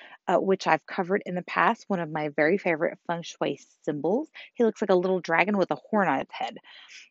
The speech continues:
And, um, it's said that his spirit helps him unveil the secrets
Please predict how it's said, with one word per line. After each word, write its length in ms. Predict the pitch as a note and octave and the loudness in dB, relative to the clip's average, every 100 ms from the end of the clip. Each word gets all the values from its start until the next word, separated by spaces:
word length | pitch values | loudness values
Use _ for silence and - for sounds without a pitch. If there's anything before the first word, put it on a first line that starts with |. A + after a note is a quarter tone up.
| _ | _
And, 400 | - F3+ E3+ E3 - | -4 -2 0 -2 0
um, 220 | F3+ E3+ | 0 0
it's 180 | G3 - | -2 0
said 220 | G3+ F3 | 4 6
that 320 | E3+ D#3+ F3+ F#3 | 6 2 0 -4
his 160 | E3+ | -10
spirit 420 | - C#4 C#4 C#4+ | -2 2 4 4
helps 300 | B3+ G#3 G3+ | 0 -4 -4
him 180 | - G3 - | -4 -6 -4
unveil 480 | F#3 F3 A#3 C4 | -6 0 2 2
the 100 | C4+ | 0
secrets 400 | A#3+ A#3 A3 G#3+ | -4 -4 -2 -4